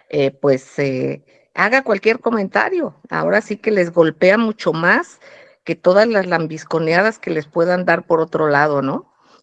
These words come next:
Y, y no es por la cuestión política, es por el peso moral, que es algo que han olvidado totalmente. Por ejemplo, mencionas la Suprema Corte de Justicia o Corte de Justicia.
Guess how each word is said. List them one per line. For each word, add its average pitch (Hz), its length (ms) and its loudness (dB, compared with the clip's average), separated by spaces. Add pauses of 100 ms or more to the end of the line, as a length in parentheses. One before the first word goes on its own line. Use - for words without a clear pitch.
(180)
Y, 165 240 -4
y 170 160 0
no 180 220 2
es 208 120 0
por 247 200 -2
la 208 80 2
cuestión 180 320 -6
política, 202 520 -4
es 180 80 -6
por 202 180 -2
el 185 100 -2
peso 196 260 -2
moral, 185 460 -2
que 190 100 -2
es 185 140 -4
algo 202 340 -2
que 185 140 0
han 196 100 0
olvidado 190 560 -2
totalmente. 160 840 -4 (600)
Por 180 160 4
ejemplo, 330 440 0
mencionas 190 560 -2
la 185 120 -2
Suprema 185 380 -2
Corte 180 300 0
de 170 120 -2
Justicia 196 600 -2
o 160 40 0
Corte 185 400 2
de 151 100 0
Justicia. - 800 -8